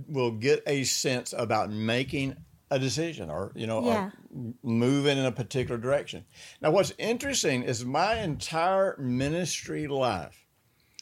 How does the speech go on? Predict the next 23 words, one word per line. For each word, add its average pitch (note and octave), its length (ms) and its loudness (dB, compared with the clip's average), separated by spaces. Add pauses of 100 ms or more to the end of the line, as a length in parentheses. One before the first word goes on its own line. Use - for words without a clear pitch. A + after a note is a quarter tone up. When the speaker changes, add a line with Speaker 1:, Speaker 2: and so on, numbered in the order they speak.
(280)
Speaker 1:
every F#3+ 460 2
time B2+ 640 0 (280)
it's A#2 160 -2
been A#2+ 200 0
time C#3+ 360 0
for D3+ 140 2
a D3+ 60 -4
transition, C3 760 -2
every C#3 280 0
time E3 380 -2
the C3 80 2
economy B2+ 600 -2
was F2 200 -4
changing, G#2+ 280 -2
anything G3+ 360 2
was E3+ 100 -2
going D#3+ 240 2
on, B2+ 200 4 (380)
I A#3 120 6
would C#4 200 4
usually E3 720 2
be C#3+ 340 2
positioned A#2 1080 0